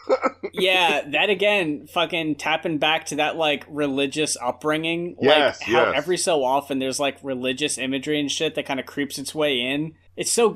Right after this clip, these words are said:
Speaker 1: it's, it's, it's so good, and especially starting after Bruises, um, which was more toned down in intensity, but was still a lot of fun. You get Exposed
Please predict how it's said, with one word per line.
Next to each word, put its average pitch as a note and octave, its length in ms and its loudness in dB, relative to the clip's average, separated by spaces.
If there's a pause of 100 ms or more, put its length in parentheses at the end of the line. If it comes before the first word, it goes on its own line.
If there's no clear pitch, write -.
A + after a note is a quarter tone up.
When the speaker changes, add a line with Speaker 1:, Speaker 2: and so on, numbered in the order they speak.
Speaker 1:
it's, G#3 180 0
it's, - 280 -4 (280)
it's F3+ 180 -2
so B3 260 4
good, G3 440 2 (380)
and D#3+ 580 0 (300)
especially A3+ 800 -2
starting F3+ 840 0
after E3 340 0
Bruises, C3 920 -2 (840)
um, C#3+ 420 0
which - 540 -2 (460)
was D3+ 160 -2
more A#3+ 180 4
toned B3+ 300 2
down G3+ 280 2
in G3 80 2
intensity, F#3 760 -2 (100)
but C#3+ 140 -2
was E3+ 100 -2
still F3 360 0
a C#3+ 80 0
lot C#3 320 2
of D#3 80 0
fun. C#3+ 420 -2 (180)
You D#3 140 -2
get D#3+ 140 2
Exposed F#3 1000 0